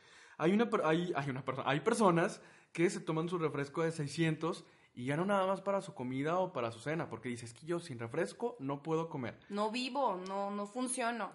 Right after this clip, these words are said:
Speaker 1: Entonces, lo multiplicamos esto, un gasto de trece pesos aproximado por siete, y no quiere decir que toda la semana, todos los días, tal vez puede ser un mismo día, dos veces, eh, en comida y cena.
Speaker 2: Ujú.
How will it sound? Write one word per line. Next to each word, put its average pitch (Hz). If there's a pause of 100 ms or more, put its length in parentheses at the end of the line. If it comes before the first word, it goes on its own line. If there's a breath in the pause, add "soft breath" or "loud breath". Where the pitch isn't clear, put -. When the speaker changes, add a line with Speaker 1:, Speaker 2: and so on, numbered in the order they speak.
(140)
Speaker 1:
Entonces, 160 (160)
lo 156
multiplicamos 180
esto, 226 (340)
un 156
gasto 185
de 175
trece 160
pesos 147
aproximado 120
por 117
siete, 147 (400 soft breath)
y 127
no 147
quiere 170
decir 151
que 160
toda 160
la 165
semana, 143
todos 143
los 127
días, 139
tal 143
vez 135
puede 139
ser 139 (160 loud breath)
un 139
mismo 151
día, 143
dos 127
veces, 135 (100)
eh, 110
en 113
comida 123
y 117
cena. 156 (140)
Speaker 2:
Ujú. 185